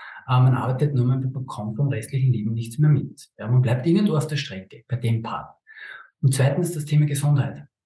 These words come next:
Wer schon mal so viele Stunden gearbeitet hat, der merkt sehr, sehr schnell, wenn man auf den eigenen Körper hört, ja, das ist gar nicht immer so einfach, wenn man im Stressmodus ist,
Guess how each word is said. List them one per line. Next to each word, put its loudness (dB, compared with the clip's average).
Wer 2
schon 0
mal 2
so -2
viele 0
Stunden -2
gearbeitet -2
hat, -2
der 0
merkt 0
sehr, 0
sehr 0
schnell, -2
wenn 4
man 2
auf 0
den -2
eigenen 0
Körper -4
hört, -2
ja, -10
das -4
ist -8
gar -2
nicht 2
immer 2
so -2
einfach, -2
wenn -2
man 2
im 2
Stressmodus -2
ist, -2